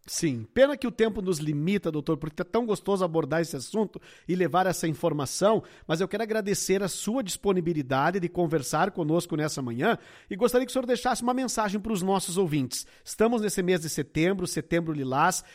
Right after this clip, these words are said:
é dedicado à conscientização sobre a doença do Alzheimer e outros tipos de demência, mas é um assunto que não se trata só esse mês, é um assunto de todo dia,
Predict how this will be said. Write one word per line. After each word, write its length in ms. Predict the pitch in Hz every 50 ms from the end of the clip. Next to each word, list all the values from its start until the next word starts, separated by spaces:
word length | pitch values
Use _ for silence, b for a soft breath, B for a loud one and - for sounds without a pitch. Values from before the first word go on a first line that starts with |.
| B B
é 160 | - 190 220
dedicado 640 | 247 208 233 196 156 175 170 - 185 180 185 190 185
à 40 | 175
conscientização 920 | 175 - 180 190 180 - - 180 165 151 151 151 139 - - - 208 226 226
sobre 220 | - - 185 180
a 40 | 170
doença 420 | 156 156 156 165 175 175 175 -
do 80 | 160 156
Alzheimer 560 | 156 156 151 123 143 151 156 160 165 160 147 B B B B B
e 120 | - 165 180
outros 420 | 190 262 269 262 - 196 185 -
tipos 300 | - - 190 180 - 175
de 80 | 156 160
demência, 560 | 143 143 135 135 143 190 226 196 - 175 B B B B B
mas 160 | - 262 240 208
é 80 | 262
um 60 | 254
assunto 320 | 269 - - - 220 220 -
que 100 | - 247
não 100 | 247 247
se 120 | - 285
trata 340 | - - 285 294 294 - 180
só 140 | - - 156
esse 180 | 147 - -
mês, 260 | 156 131 117 113 104 151
é 40 |
um 100 | 165 190
assunto 280 | 190 170 - 233 240 240
de 120 | 220 233
todo 320 | - - 240 233 202 220 196
dia, 360 | 151 139 175 220 254 277 285